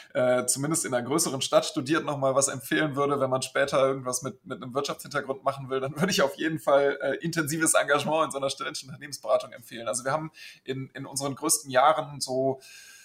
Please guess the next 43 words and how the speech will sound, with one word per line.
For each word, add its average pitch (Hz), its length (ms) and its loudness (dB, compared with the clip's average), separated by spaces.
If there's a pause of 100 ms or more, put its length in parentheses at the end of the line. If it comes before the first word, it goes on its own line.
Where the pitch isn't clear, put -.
(140)
vierzig, 175 300 -2
fünfzig 180 380 -2
Beratungsprojekte 147 760 0
im 151 320 -6
Jahr 165 240 6
gemacht 165 400 -4
mit 135 140 -10
ungefähr 135 400 -4
hundert 156 280 -2
Beratern. 143 540 -2 (180)
Ähm, 139 600 -2
und, 131 360 -10
ähm, 131 200 -8
ich - 160 -6
war 131 380 6
ein 143 160 2
Jahr 117 100 2
Vorstand, 185 460 0
dann 123 80 -6
war 123 80 0
ich - 160 -6
ein 135 100 -4
Jahr 127 140 -2
Geschäftsführer. 160 720 2
Wir 139 60 2
haben 135 180 -6
dann 127 240 2
da, 131 640 8
ähm, 123 280 -10
eine 120 280 -8 (160)
G 131 100 -4
M 117 80 -4
B 120 140 -2
H 170 180 10
oder 117 120 6
eine 110 120 -6
U 120 120 -8
G 151 180 0
gegründet 139 560 -2
zur - 280 -2
Abwicklung - 380 -2
der 123 80 -4
Projekte. 165 560 -6